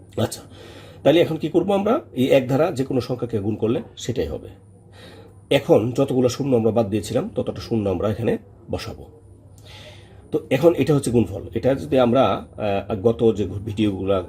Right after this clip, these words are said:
গত ভিডিওটা দেখিয়েছি কীভাবে গুণ করতে উপর নিচে, সেভাবে করলে কিন্তু এটাই রেজাল্ট আসবে। এখন আমরা দশমিকটা বসাবো। দশমিকটা এখানে একটু খেয়াল করো, দশমিক একটা হচ্ছে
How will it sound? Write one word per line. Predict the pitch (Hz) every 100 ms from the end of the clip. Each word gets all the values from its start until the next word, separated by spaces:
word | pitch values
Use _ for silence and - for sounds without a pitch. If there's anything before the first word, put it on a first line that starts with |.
| 104
গত | 104 101 98
ভিডিওটা | 87 92 95 95
দেখিয়েছি | 90 92 107 98 87
কীভাবে | - 90 95
গুণ | 117
করতে | 143 101 98
উপর | 92 98
নিচে, | 95 - -
সেভাবে | - 110 113
করলে | 110 101
কিন্তু | 107 107
এটাই | 95 90
রেজাল্ট | 80 82 -
আসবে। | 95 - - - - - - -
এখন | 123 143
আমরা | 143
দশমিকটা | 117 107 113 95 87
বসাবো। | 78 - - - - - -
দশমিকটা | 120 143 151 160
এখানে | 143
একটু | 147
খেয়াল | - 107
করো, | 92 98 180 - - - -
দশমিক | 123 117 127 127
একটা | 139 131
হচ্ছে | 131 131 95